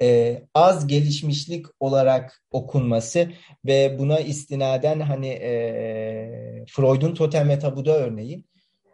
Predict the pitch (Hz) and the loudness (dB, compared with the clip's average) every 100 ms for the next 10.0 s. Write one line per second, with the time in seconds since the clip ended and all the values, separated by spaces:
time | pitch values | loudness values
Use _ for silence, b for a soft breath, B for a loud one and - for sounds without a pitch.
0 | _ - 123 143 160 139 135 139 127 123 | _ -6 -2 0 4 6 6 4 2 2
1 | 131 131 127 151 127 131 139 165 165 139 | 2 0 -2 -2 -2 0 0 2 4 6
2 | 139 - 139 123 131 117 113 131 147 143 | 2 -4 -8 -8 -8 -6 -4 -2 0 0
3 | 143 151 127 127 117 113 120 143 151 131 | -2 -6 -6 -6 -6 -6 -4 -4 -2 -2
4 | 123 117 135 143 127 120 117 110 107 113 | -2 -2 -4 -4 -6 -6 -6 -6 -6 -4
5 | 107 107 - 107 - - 120 - 117 120 | -6 -6 -16 -16 -14 -8 -8 0 4 6
6 | 175 143 117 110 - 185 143 117 - 117 | 6 6 4 -2 -4 -6 -2 -2 2 2
7 | 139 147 - 117 131 - 151 214 - 131 | 2 0 2 2 0 -2 -2 -2 -4 -4
8 | 135 131 - 113 107 101 - 143 226 233 | -4 -6 -4 -2 -2 -4 -6 -2 -2 -2
9 | 143 175 175 156 147 143 - 143 131 | -4 -2 2 4 4 0 0 0 0